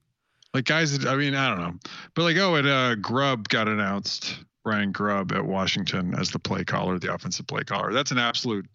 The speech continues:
upgrade, of course, over John Donovan, but we'll see what his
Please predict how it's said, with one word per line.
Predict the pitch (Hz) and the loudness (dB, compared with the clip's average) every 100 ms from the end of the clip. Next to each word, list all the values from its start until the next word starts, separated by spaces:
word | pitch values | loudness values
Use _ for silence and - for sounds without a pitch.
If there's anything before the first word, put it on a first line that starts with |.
| - | -2
upgrade, | 127 - 120 110 | -2 -2 0 0
of | 107 | 0
course, | - 113 107 - - | -2 -2 0 -2 -2
over | 110 95 98 95 90 - - - - | -2 0 0 0 -4 -8 -16 -16 -8
John | - 110 107 | 0 0 2
Donovan, | 104 104 101 98 98 | 2 0 0 0 0
but | 90 110 | -2 -2
we'll | 131 139 | 0 0
see | - 165 151 | 0 0 2
what | 123 117 | 2 2
his | 117 104 - | 0 -2 -4